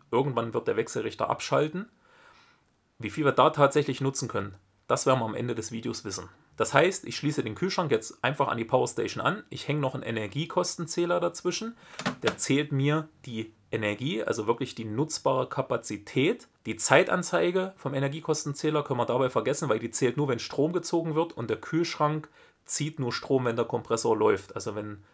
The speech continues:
der Kompressor aus ist, dann zieht der Kühlschrank auch keinen Strom. Das heißt, der Energiekostenzähler zählt wirklich nur die Zeit, wo der Kompressor läuft und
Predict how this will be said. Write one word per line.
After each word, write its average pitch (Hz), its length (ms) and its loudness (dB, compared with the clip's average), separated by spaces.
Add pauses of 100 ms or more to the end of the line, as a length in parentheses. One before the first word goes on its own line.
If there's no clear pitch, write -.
(120)
der - 80 -10
Kompressor 104 420 -4
aus 135 220 2
ist, - 420 0
dann - 140 -8
zieht - 160 -6
der 120 80 -2
Kühlschrank 117 360 -8
auch 110 180 -6
keinen 110 260 -8
Strom. 104 480 -2 (220)
Das 104 160 2
heißt, 156 180 8
der - 100 8
Energiekostenzähler 151 1080 2
zählt 131 400 2
wirklich 143 340 0
nur 135 200 0
die 120 160 -6
Zeit, 143 320 0
wo 123 100 -2
der 120 100 2
Kompressor 120 520 -2
läuft 160 480 -2 (580)
und 131 300 0